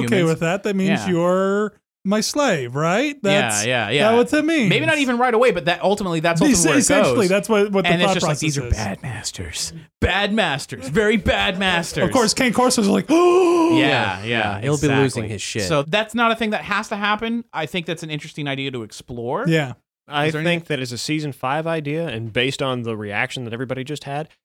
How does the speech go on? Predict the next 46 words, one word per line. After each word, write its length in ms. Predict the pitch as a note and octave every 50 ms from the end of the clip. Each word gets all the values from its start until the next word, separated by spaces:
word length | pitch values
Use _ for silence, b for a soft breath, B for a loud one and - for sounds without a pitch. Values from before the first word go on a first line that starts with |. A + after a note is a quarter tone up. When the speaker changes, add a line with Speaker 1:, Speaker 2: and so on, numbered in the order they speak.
| _
Speaker 4:
yes, 200 | - F3 A3+ A#3+
that 260 | - E3+ B2+ A2+ G2+ G2
does 300 | B2 A2 B2 D3 D#3 -
have 220 | F3+ F3+ G3 -
to 100 | - G#3
happen. 280 | G3 G3 G3+ G#3 D#3 G3+
Speaker 2:
Very 160 | A3+ G3+ G3
down 220 | F3+ F3+ D#3+ D#3 D3+
the 60 | -
Speaker 4:
We'll 80 | -
Speaker 2:
line. 160 | E4 F#4 F4 -
Speaker 4:
just 180 | D4+ C#4+ - -
figure 400 | - C#4 B3 G3+ G#3+ G#3 G3+ G3
out 220 | F3+ E3 D#3+ -
how 440 | - - - - D3+ D3+ D3+ D#3 D3
and 140 | C3+ B2 A#2
when, 160 | A#2 A2+ -
'cause 100 | - C#4
that's 160 | F#4+ G#4 -
not 160 | C#4+ A#3 - -
some-, 100 | - -
that's 200 | G3 A#3 C4 -
not 160 | G3+ G3 D#3+
a 100 | B2+ A2 - _ _ _ -
Speaker 2:
That's 160 | G3 A3+ A3
a 60 | A#3
late, 540 | G#3+ G3+ G#3 A3 A3 A3 A3+ A3+ A3 A3 E3
that's 140 | F#3+ F#3+ F#3+
a 60 | F3
very 220 | E3 F3 F#3 E3+ D#3+
late, 340 | D#3 D#3 D3+ D3+ C#3 E3+
Speaker 4:
you 60 | E3+ F#3
know, 100 | F#3 A2+
Speaker 2:
uh, 100 | A2 -
Speaker 4:
that 100 | E3+ A3
might, 180 | B3+ A#3 E3+ D#3+
might, 220 | F3 F3 - -
that 100 | D#3 F3
might 160 | F#3+ F#3 F3+ E3+
even 160 | E3 D#3+ D#3
be 80 | D3+ D3
one 120 | D3 D3
of 60 | C3+
the 40 | A#2+ -
final 300 | - C#3+ C3+ A#2 G#2+ A2
arcs. 420 | A#2+ G#2+ E2+ - - - -